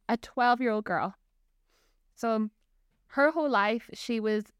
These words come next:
bubbly, she was friendly, everyone got on with her.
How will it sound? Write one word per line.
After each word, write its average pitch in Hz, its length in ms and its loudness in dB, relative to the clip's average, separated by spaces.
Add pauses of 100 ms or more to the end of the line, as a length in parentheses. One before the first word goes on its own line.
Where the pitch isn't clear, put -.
(160)
bubbly, 247 420 2
she 233 160 -4
was 208 140 -6
friendly, 214 640 -2 (160)
everyone 233 480 0
got 214 180 0
on 190 180 0
with 202 160 -4
her. 196 280 -2